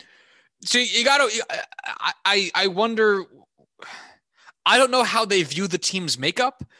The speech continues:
And because the team underperformed so much, I don't know how the team, where the team's holes necessarily lie, um, for solving their issues. I,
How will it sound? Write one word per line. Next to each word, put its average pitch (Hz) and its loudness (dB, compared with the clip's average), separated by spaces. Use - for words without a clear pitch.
And 156 -2
because 175 -2
the 185 -6
team 185 -4
underperformed 165 -4
so 156 -2
much, 143 -2
I 143 -2
don't 151 -2
know 147 -2
how 151 -2
the 143 -6
team, 139 -10
where 175 2
the 196 -2
team's 180 -4
holes 180 -2
necessarily 139 0
lie, 123 -4
um, 120 -8
for 151 -6
solving 143 0
their 117 -8
issues. 92 -6
I, 175 -2